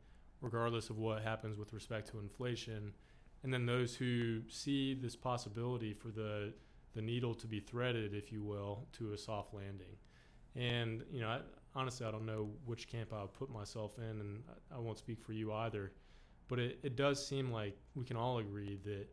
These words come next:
inflation coming down is a necessary condition for things to get better.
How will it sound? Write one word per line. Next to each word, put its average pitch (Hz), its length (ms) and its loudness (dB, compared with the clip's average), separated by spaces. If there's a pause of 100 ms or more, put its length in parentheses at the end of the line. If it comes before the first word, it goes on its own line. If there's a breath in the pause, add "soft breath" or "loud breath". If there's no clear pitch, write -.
inflation 120 580 -2
coming 110 340 0
down 92 460 -2 (720)
is 113 140 -4
a 110 60 0
necessary 110 580 0
condition 101 460 -4 (360)
for 98 520 -2
things 98 240 -6
to - 80 -10
get 95 180 -8
better. 90 320 -8